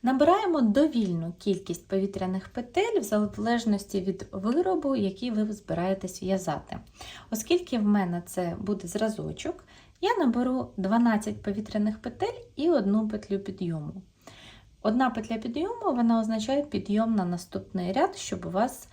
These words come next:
не було звужень або розширень, а, в процесі в'язання вашого виробу.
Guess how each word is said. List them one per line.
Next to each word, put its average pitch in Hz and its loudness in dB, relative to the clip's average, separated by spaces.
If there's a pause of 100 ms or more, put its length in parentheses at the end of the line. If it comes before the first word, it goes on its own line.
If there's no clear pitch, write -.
(300)
не 190 0
було 185 -2
звужень 311 -2
або 190 0
розширень, 294 -4 (540)
а, - -6 (600)
в - -16
процесі 214 -4
в'язання 185 -4
вашого 180 -4
виробу. 170 -6